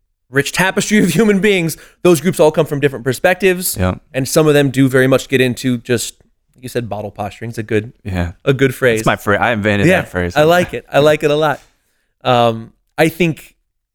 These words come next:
Speaker 1: I'm still trying to work out exactly what the correct tone for that is.
Speaker 2: Yeah. I-, it's, it's hard, right?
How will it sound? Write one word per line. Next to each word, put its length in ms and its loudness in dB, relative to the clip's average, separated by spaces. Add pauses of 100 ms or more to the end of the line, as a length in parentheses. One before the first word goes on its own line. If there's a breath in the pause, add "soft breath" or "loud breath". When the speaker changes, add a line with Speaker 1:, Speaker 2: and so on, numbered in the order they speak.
(1200)
Speaker 1:
I'm 180 0
still 320 2
trying 380 -2
to 60 4
work 240 2
out 120 4
exactly 380 -2
what 160 -12
the 40 -18
correct 480 -6
tone 220 -14
for 140 -20
that 180 -18
is. 300 -20
Speaker 2:
Yeah. 260 -2 (240)
I-, 120 2
it's, 180 0
it's 180 0
hard, 240 2
right? 260 -2